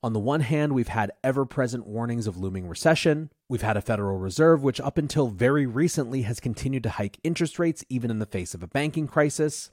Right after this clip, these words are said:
And yet, at the same time, enthusiasm, particularly around artificial intelligence,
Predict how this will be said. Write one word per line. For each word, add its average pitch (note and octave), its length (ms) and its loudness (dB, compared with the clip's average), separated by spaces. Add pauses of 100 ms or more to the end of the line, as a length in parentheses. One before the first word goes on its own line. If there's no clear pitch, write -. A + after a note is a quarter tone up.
(160)
And C#3+ 140 2
yet, G#3 200 8
at - 140 -6
the C#3 100 -4
same A#3 320 0
time, F2 400 -10
enthusiasm, C#3+ 840 2
particularly B3 640 -2
around F3+ 460 4
artificial D#3 520 0
intelligence, B2 760 -2